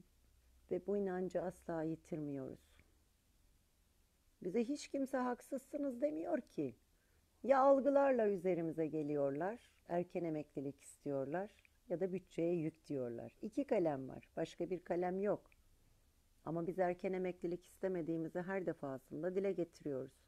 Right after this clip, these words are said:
Getirmeye de devam edeceğiz. Kazıyacağız. Ee, sevgili arkadaşlar, bir on dakika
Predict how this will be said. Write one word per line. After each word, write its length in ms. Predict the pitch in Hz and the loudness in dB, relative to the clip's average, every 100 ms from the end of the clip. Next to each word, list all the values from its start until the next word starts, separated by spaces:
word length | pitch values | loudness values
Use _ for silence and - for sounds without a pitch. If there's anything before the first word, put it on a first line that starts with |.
| _ _ _ _ _ | _ _ _ _ _
Getirmeye 500 | 196 202 233 254 349 | -2 0 0 0 2
de 140 | 320 175 | 4 8
devam 380 | 180 196 233 | 8 8 6
edeceğiz. 400 | 226 139 135 117 - - _ _ _ _ _ _ | 4 0 -4 -10 -12 -20 _ _ _ _ _ _
Kazıyacağız. 560 | - 180 208 196 196 185 - _ _ _ _ _ _ _ _ _ _ _ _ _ _ _ _ _ _ _ _ - - _ _ _ _ _ _ _ _ _ _ _ _ _ - - - - - - _ - | -2 0 2 4 4 2 -6 _ _ _ _ _ _ _ _ _ _ _ _ _ _ _ _ _ _ _ _ -20 -20 _ _ _ _ _ _ _ _ _ _ _ _ _ -20 -20 -20 -20 -20 -20 _ -10
Ee, 480 | 180 190 175 175 180 160 - - - | -4 -2 0 -2 -2 -6 -12 -20 -2
sevgili 360 | 202 180 202 | -2 0 2
arkadaşlar, 680 | - - 208 214 - 165 160 - - - - _ - _ _ - - _ | 2 0 -2 -2 -2 -8 -8 -10 -20 -20 -20 _ -20 _ _ -20 -20 _
bir 100 | 202 | 2
on 260 | 208 226 208 | 4 2 2
dakika 600 | 202 - 190 208 202 | 0 -2 -2 2 2